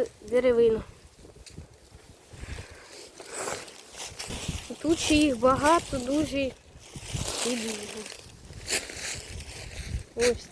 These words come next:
так. Ось ще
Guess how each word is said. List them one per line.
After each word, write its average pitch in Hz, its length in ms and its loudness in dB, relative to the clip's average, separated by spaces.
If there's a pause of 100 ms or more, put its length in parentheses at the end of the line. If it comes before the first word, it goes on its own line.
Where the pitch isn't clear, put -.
так. 294 200 0 (2250)
Ось 494 200 6 (600)
ще - 180 -2